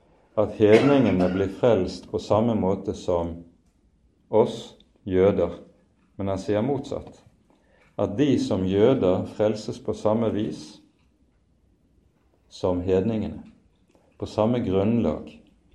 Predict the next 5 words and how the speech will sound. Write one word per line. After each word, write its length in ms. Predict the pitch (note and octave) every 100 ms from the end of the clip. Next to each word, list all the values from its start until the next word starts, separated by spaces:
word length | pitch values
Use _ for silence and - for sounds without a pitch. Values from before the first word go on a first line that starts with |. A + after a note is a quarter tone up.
| _ _ _ _ _ _ _ _ _ _
på 80 | G#2+
samme 320 | - G#2+ A#2
fundament. 800 | A2+ F#2 F2 F2 D#2 - - - - _ _ _ _ _ _ _ _ _ _ _ _ _ _ -
Det 80 | G#2
er 180 | G#2